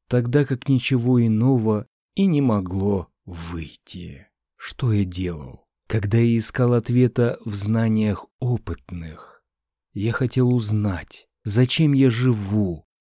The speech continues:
и для этого изучал все то, что вне меня. Ясно, что я мог узнать многое, но ничего из того, что мне нужно. Что я делал, когда я искал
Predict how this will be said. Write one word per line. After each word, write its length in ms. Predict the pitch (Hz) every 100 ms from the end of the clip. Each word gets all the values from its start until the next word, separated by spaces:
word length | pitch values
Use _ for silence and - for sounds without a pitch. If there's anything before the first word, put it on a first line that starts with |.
| _ _ _ -
и 100 | 120
для 360 | 110 120 127
этого 320 | 131 131 123 123
изучал 520 | 113 113 - 127 120
все 320 | - - 135
то, 520 | 127 _ 170 165 131 _ _ _ _
что 360 | - - 160
вне 460 | 151 123 135 143 127
меня. 600 | 104 98 90 85 76 - _ _ _
Ясно, 840 | 92 85 101 95 82 - 90 78 - _ _ _
что 240 | - - 127
я 80 |
мог 240 | 131 131 127
узнать 400 | 117 131 127 101
многое, 840 | 113 131 143 120 98 92 82 76 _ _ _ _
но 120 | 117
ничего 560 | 127 131 - 143 143 143
из 200 | 127 -
того, 640 | 139 120 120 151 139 113 _ _ _ _
что 340 | - - 190 151
мне 260 | 120 110
нужно. 840 | 95 90 82 - 82 80 73 65 _ _ _ _ _ _
Что 320 | - - 101
я 180 | 92 92
делал, 520 | 90 123 113 92 82 - _ _
когда 300 | 110 98 107
я 220 | 110 107
искал 500 | 107 - - 131 123